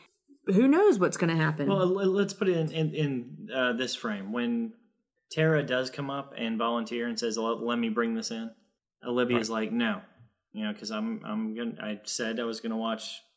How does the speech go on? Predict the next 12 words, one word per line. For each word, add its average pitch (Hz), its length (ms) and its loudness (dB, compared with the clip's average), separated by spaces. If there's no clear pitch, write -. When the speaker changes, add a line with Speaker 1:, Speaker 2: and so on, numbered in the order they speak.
Speaker 2:
Judith, 110 440 0
and, 110 380 0
uh, 107 300 -2
I, 113 280 -4
I - 20 -4
promised 123 500 -4
Rick 101 220 -10
that 95 100 -10
I 95 40 -10
would 98 100 -10
watch 98 280 -10
Judith, 101 420 -12